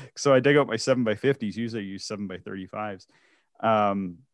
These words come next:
at that time, my, my wife came up and I said, "Here." And she said, "Oh, you're using your, these different bi-," I said, "Yeah, I, I said, I must have," I was really worried that I had put them down outside, 'cause I was trying to remember the last time I was using the seven-by-thirty-fives.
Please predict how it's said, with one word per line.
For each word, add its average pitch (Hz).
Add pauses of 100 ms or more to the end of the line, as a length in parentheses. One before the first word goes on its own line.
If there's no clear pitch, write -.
(460)
at 110
that 117
time, 107
my, 87
my 90
wife 87
came 90
up -
and 82
I 82
said, -
"Here." 202
And -
she 98
said, 113
"Oh, 120
you're 98
using 104
your, 95 (140)
these 101
different -
bi-," 98
I 107
said, -
"Yeah, 196
I, 117 (240)
I 107
said, - (100)
I 143
must 202
have," 104 (600)
I 139
was 143
really 165
worried 127
that 110
I 104
had 113
put 139
them 117
down 110
outside, 107
'cause -
I -
was 98
trying 143
to 147
remember 120
the 95
last 101
time 110
I 95
was 85
using 110
the 92
seven-by-thirty-fives. 95